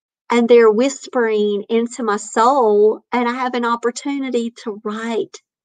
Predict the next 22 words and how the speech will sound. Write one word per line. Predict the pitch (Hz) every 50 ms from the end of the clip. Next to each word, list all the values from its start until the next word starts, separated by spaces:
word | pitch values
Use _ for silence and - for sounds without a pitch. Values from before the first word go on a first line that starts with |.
| _ _ -
that | 214 196 196 190 190 190 - - - - - - -
soul | 247 254 285 311 269 220 190
whisper. | 185 170 202 - - - - - 190 175 - 214 233 _ _ _ _ _ _ _ _ _ _ _ _ _ _ _ _ _ _ _ _ _ _ _ _ _ _ _ _ _ _ _ _ _ _ -
And | - 220 226
that's | 233 247 254 - - -
on | - 214 226 226 226 226
the | 254 254
daily. | 262 - - 302 320 349 392 381 359 330 214 - - 147 143 - 247 233 _ _ _ _ _ _ _ _ _ _ _ _ _ _ _ _ _ _ _ - -
And | 226 214 220
then | 269 311 320 262 240
once | 202 190 190 202 233 262 294 339 330 - - - - _
you | - 233 247 240
walk | 214 202 202 220 233 - 269
away | 240 226 214 214 220
from | 214 - - 233 247 254
Nano | 220 196 185 185 185 180 180 185 196 220 254 277 _ _ _ _ _ _ _ - - -
and | 202 185 180 190
you | 220 214
get | 214 226 226 -
to | - - 214
November | 208 196 202 196 208 214 220 262
thirtieth, | 262 - 220 190 190 190 190 190 196 208 240 240